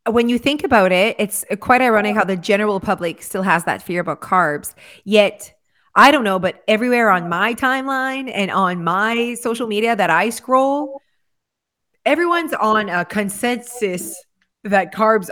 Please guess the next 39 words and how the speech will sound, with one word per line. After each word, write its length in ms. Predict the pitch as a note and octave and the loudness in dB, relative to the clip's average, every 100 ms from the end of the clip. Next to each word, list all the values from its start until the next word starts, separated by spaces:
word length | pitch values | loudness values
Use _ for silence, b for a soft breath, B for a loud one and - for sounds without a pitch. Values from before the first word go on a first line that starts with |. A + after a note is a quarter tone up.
| - | -4
aren't 220 | G#3 G3 G3 | -2 -2 -8
evil. 480 | F#3+ D#3 F2+ F#3+ _ _ | -10 -10 -12 -14 _ _
Like, 240 | G#3 G#3+ - B - | -4 -4 -8 B -2
everyone 320 | A#3+ C4+ C4 | 0 0 0
that's 160 | A#3+ G#3+ | -2 -2
in 80 | |
the 80 | F#3 | -4
fitness 340 | F3+ C4 C4+ C#4+ | -4 -4 -4 -4
industry 600 | C4+ B3 - C4+ C4 A3+ | -6 -6 -6 -4 -4 -2
or 100 | G#3+ | 0
whatever, 260 | A3 A#3 | 2 0
they're 140 | A#3 G#3+ | 0 0
like, 180 | F#3+ - | -2 -4
"Stop 480 | - A#3+ G#3+ G#3+ - G#3+ | 0 6 6 4 0 -6
fearing 480 | A#3+ A3+ A3 G#3+ G3 - | 0 2 0 -2 -10 2
carbs." 440 | A#3 G#3+ F#3 E3+ | 8 8 8 4
Like, 160 | G#3+ G#3 | 0 2
everyone 400 | B3+ C4+ D4 C#4+ | 2 2 4 2
is 100 | C4+ | 2
like, 160 | A3 F#3+ - | 0 2 4
"Oh 260 | C#4 D#4 | 4 4
my 220 | B3 G3 | 2 2
goodness, 400 | F3+ C4+ D4+ A3 | 2 0 0 0
are 100 | G#3+ | 0
we 160 | G3 G3 | 0 -4
still 340 | G3 A#3+ C#4+ | -4 0 0
talking 460 | D4 A3+ C4+ D4 A3+ | 2 4 4 2 -2
about 240 | F#3 D#3 | -2 -2
this?" 400 | D3+ A#2+ G#3 - - B B B B | -4 -6 -6 -8 -12 B B B B
And, 380 | G#3 G#3 G3+ G3+ | 0 0 0 0
uh, 480 | G#3 G3 F#3 F3 C3+ - - | 2 4 4 2 0 -6 -6
you 100 | A3 | -2
know, 80 | A3+ | 0
it's 160 | A3 G#3 | -2 -4
very 400 | F3+ A#3 C4 C4+ | -2 2 2 0
interesting 680 | A#3 A#3 B3 - G#3+ G3+ | -4 -6 -8 -6 -6 -4
how 520 | G3+ F#3+ F3+ F#3 F#3 - _ _ _ _ - | 0 2 4 2 0 -8 _ _ _ _ -12
we 300 | E3+ E3 G3+ | -10 -6 -6
still 920 | G3+ - - G#3+ A3+ A3 G#3+ G3+ F#3+ | -6 -10 -6 -2 0 0 -2 -4 -8